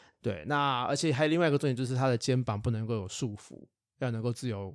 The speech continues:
的活动。因为有一些款式的设计是有一条绳子刚好卡在肩膀的前面，那它的用意就是不让狗狗暴冲了，因为它卡在肩膀前面就不能跑嘛。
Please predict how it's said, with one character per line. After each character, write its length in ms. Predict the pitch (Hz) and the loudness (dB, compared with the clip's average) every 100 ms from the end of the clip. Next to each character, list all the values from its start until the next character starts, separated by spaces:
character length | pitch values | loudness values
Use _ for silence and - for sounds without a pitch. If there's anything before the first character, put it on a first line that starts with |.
| _ | _
的 260 | 110 104 98 | -8 -6 -6
活 280 | - 101 92 | -4 -4 -4
动。 200 | 117 - | -8 -4
因 60 | 175 | 0
为 80 | 165 | 2
有 160 | 123 | 2
一 80 | 135 | 2
些 500 | 139 147 143 139 131 - - _ | 0 2 4 4 0 -4 -20 _
款 240 | - 123 107 | 0 0 2
式 140 | 165 | 2
的 100 | 131 | 2
设 200 | - 151 | 4 2
计 140 | 139 | 2
是 140 | 127 147 | -2 -2
有 80 | 120 | -2
一 40 | |
条 160 | 123 117 | -4 -8
绳 300 | - 113 123 | -6 -8 -6
子 140 | 123 | -8
刚 180 | 135 127 | -6 -6
好 100 | 120 | -6
卡 240 | - 95 | -8 -12
在 360 | - 127 113 127 _ - _ _ | -8 -6 -6 -8 _ -20 _ _
肩 160 | - 165 | 4 6
膀 180 | 143 110 | 6 2
的 60 | |
前 240 | 113 110 107 | -4 -6 -4
面， 240 | 123 95 _ _ _ - | -6 -6 _ _ _ -4
那 100 | 147 | 0
它 120 | 156 | 4
的 140 | 160 151 | 6 6
用 220 | 185 165 | 6 4
意 40 | |
就 140 | 156 143 | 2 0
是 80 | 139 | 0
不 140 | 131 | 0
让 100 | 139 | 0
狗 140 | 113 | 0
狗 100 | 104 | -2
暴 180 | 131 113 | 0 -2
冲 160 | - 117 | -2 -6
了， 60 | |
因 40 | 127 | -2
为 40 | |
它 80 | 143 | -2
卡 220 | 139 107 | -2 -4
在 100 | 120 | -2
肩 160 | 139 131 | 0 -2
膀 80 | 113 | -4
前 160 | 107 | -6
面 80 | 113 | -4
就 80 | 123 | -4
不 80 | 120 | -6
能 160 | 101 - | -8 -10
跑 280 | - - | -8 -8
嘛。 80 | - | -10